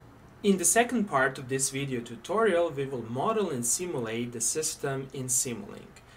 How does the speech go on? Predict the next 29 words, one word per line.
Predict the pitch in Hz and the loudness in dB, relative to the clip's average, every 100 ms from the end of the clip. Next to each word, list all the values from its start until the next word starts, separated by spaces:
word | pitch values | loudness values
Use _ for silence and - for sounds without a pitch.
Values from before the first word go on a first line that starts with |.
| - | -10
But | - 196 | -2 0
before | 180 175 269 320 | 0 -6 -2 -2
we | 247 208 | 2 0
do | 170 151 170 | 0 -4 -4
that, | - 104 131 - - | 0 0 -2 -6 -10
it's | 143 - | -8 -4
very | 185 247 | 0 0
important | 220 156 - 139 143 131 123 131 | 0 -4 -6 -2 0 0 -4 -6
to | 151 | -8
develop | 131 117 143 139 - | -6 0 0 0 -2
a | |
block | 110 127 151 202 156 | -8 -2 2 2 2
diagram | 123 123 120 117 113 120 - - - | 0 0 -2 -4 -4 -6 -12 -20 -4
of | 185 139 | -4 -2
the | 120 | 0
system | - 151 156 - 135 131 131 - - | 0 2 0 0 -2 -2 -4 -12 -14
and | 165 156 147 | -6 -4 -4
the | 139 | -6
block | 107 143 147 | -2 0 0
diagram | 117 117 120 120 | -2 -2 0 -4
of | 113 104 | -6 -10
the | |
control | 107 107 101 - 120 113 117 - - - | -12 -12 -10 -4 -2 -4 -6 -16 -10 -4
algorithm. | 131 123 - - - - - - - | -4 -4 -8 -10 -12 -16 -18 -20 -8
And | - 180 139 - - | -2 0 -2 -6 -16
here | - 277 262 | -10 -4 -2
is | 220 | -2
the | 127 | -4
block | - 131 139 - | -2 0 -2 -4